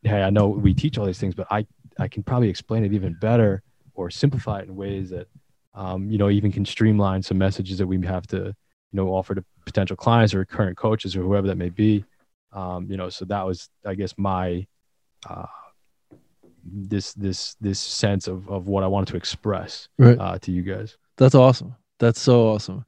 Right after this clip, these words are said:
Speaker 2: And I believe you're right, especially, and then even our call yesterday when we were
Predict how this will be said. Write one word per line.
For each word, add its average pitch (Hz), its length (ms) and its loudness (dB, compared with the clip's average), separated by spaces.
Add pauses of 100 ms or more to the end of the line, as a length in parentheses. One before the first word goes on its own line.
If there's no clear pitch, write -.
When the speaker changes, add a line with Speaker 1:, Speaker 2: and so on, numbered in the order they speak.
(200)
Speaker 2:
And 117 100 4
I 117 80 10
believe 127 260 10
you're 117 120 8
right, 123 220 8
especially, 120 500 2
and 120 100 6
then 117 140 6
even 120 200 6
our 110 120 2
call 117 260 6
yesterday 117 360 2
when 117 200 2
we 117 60 -2
were 117 80 0